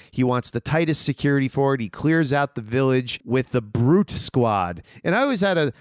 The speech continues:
hard time wrapping my brain around that word 'cause it's almost sounds like Brood Squad, <laughs> but B R U T E, a bunch of brutes.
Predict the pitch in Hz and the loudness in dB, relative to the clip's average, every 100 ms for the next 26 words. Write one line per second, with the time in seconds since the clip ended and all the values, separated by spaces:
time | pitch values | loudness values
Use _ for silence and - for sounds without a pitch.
0 | _ 156 170 147 156 147 135 147 151 135 | _ 0 0 0 -2 0 0 0 0 0
1 | 127 120 113 - _ _ 139 127 151 151 | 0 2 0 -4 _ _ -4 0 0 0
2 | 127 127 123 120 113 117 113 101 92 - | 0 0 0 0 0 2 2 2 -2 -8
3 | - _ 147 127 135 - 175 185 185 170 | -20 _ -2 -2 -2 -4 0 0 0 -2
4 | 147 131 101 113 131 160 165 - - 139 | 0 -2 0 2 4 4 4 0 2 0
5 | - - - 139 - - 302 208 - 147 | 0 -2 -2 -4 -8 -14 -10 -10 -2 -2
6 | 139 143 202 214 202 190 185 165 151 180 | -2 -2 0 0 2 2 2 2 4 4
7 | 165 - 165 160 156 160 127 110 117 117 | 2 2 2 2 0 2 2 0 -2 -2
8 | 185 170 175 113 160 165 - - - | 0 0 -2 2 2 2 2 0 -2